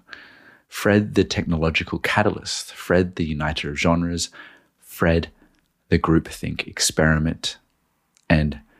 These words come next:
two more, Fred the Catharsis and Fred the Deserving. Lots of chapters. I won't spend more than a few minutes on each one because there's a lot to get through, and I like to keep these under an hour.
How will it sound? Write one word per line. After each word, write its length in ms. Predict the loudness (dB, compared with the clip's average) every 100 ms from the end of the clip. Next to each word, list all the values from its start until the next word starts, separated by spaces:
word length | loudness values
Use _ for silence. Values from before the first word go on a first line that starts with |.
| _ _ _ _ _ _
two 180 | 2 6
more, 200 | 8 6
Fred 320 | 2 0 2
the 80 | 0
Catharsis 640 | -2 -2 -2 0 -2 -4
and 160 | -6 -4
Fred 220 | -2 -2
the 60 |
Deserving. 460 | -6 -6 -6 -6 -6
Lots 280 | 0 0 2
of 60 | 0
chapters. 420 | 0 -2 -6 -4
I 80 | 2
won't 200 | 4 4
spend 260 | 0 -2
more 180 | -2 -4
than 80 | -6
a 80 | -8
few 160 | -10
minutes 240 | -8 -8 -8
on 80 |
each 120 | -6 2
one 200 | 2 2
because 260 | -2 -4
there's 100 | -6
a 40 | -6
lot 160 | -6
to 80 | -6
get 180 | -6 -6
through, 180 | -6 -6
and 80 |
I 40 | -4
like 160 | -4
to 100 | -4
keep 220 | -6 -6 -4
these 180 | -4
under 220 | -4 -4 -4
an 100 | -2
hour. 400 | -2 -4 -6